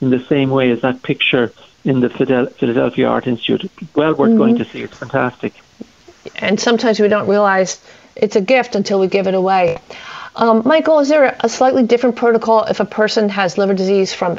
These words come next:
Speaker 2: alcohol intake? In other words, um, I know with acute liver failure, it's a form of treatment, but,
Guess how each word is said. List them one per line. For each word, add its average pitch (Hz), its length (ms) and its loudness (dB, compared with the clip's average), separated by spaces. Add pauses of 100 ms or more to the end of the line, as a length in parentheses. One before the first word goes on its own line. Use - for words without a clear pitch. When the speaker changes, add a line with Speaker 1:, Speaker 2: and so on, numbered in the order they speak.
Speaker 2:
alcohol 202 580 0
intake? 202 460 2
In 196 100 2
other 196 180 2
words, 185 280 0 (480)
um, 185 380 -2 (240)
I 214 80 0
know 220 260 2
with 208 160 -2
acute 233 340 0
liver 214 220 2
failure, 196 340 2
it's 202 140 -2
a 175 40 -4
form 180 200 -2
of 165 80 -2
treatment, 165 360 -2
but, 175 220 0